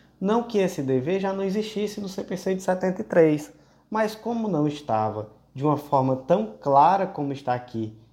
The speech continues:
inclusive com a questão aqui do princípio da colaboração processual, determinando que o juiz deve indicar com precisão que deve ser completado,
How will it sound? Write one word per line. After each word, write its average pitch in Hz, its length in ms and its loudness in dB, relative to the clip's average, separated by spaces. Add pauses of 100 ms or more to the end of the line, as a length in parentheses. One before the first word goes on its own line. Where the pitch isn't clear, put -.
(100)
inclusive 131 840 -2 (140)
com 196 500 0 (380)
a 135 160 2
questão 131 460 0
aqui 127 220 -4
do 127 120 0
princípio 131 540 -6
da 175 160 2
colaboração 131 720 2
processual, 120 1080 0 (320)
determinando 127 560 0
que 127 120 -6
o 123 40 0
juiz 120 240 -4
deve 120 220 0
indicar 120 540 -4
com 208 180 -4
precisão 180 880 -2
que 180 160 -6
deve 123 320 2
ser 113 460 -4
completado, 139 840 0